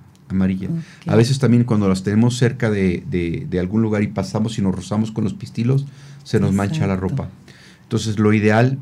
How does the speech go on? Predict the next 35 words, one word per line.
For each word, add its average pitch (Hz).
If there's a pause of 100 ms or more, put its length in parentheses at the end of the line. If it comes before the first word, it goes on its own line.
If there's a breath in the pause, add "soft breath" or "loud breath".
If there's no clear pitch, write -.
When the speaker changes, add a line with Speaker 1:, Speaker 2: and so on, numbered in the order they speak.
Speaker 1:
es 95
cuando 101
reciban 123
o 110
cuando 92
compren 127
lilies 139 (400 loud breath)
Speaker 2:
Ujú. 160
Speaker 1:
y 101
vean 120
que 113
ya 107
están 123
los 123
pistilos, 131
cuando 98
empieza 139
a 143
abrir 135
la 139
flor, 139
quítenlos. - (600 loud breath)
Cuando 98
los 98
quitan 131
recién 113
abiertos, 120
no 107
tenemos 107
ese 113
problema 98
de 92
que 90
manchen. 87
Speaker 2:
Ah. 185